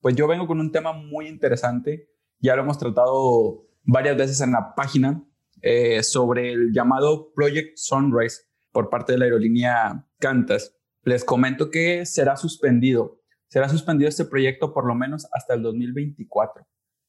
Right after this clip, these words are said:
Esto nos habla de, de, de cómo ha, cómo le ha pegado esta situación del covid a, a esta aerolínea australiana, que hay que recordar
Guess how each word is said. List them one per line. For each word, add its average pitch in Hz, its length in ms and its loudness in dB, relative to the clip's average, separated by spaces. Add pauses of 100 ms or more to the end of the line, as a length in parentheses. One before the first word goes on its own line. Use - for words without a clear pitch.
(140)
Esto 127 300 -2
nos 147 200 -2
habla 139 240 0
de, 123 260 4
de, 113 480 -2
de 123 220 0
cómo 156 360 2
ha, 156 240 0 (140)
cómo 151 200 0
le 160 80 2
ha 156 140 -2
pegado 131 800 0
esta 131 180 -4
situación 117 400 -2
del 120 160 -4
covid 123 320 0
a, 107 340 0
a 117 80 0
esta 123 220 -4
aerolínea 117 300 -2
australiana, 117 580 -8
que 131 180 0
hay 127 160 -2
que 156 120 -8
recordar 127 560 -2